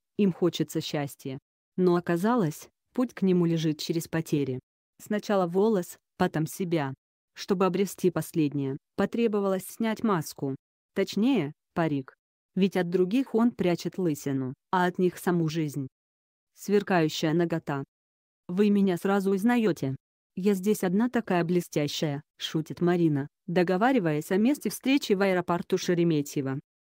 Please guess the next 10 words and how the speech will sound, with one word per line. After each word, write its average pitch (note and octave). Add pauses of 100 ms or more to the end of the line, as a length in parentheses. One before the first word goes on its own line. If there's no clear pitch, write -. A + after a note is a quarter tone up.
(160)
«Надо G#3+
же, D#3 (180)
буквально G3+
в F3+
воздухе G#3
перехватили. F3 (400)
Я F3+
же E3+
улетаю F3
сегодня. D#3+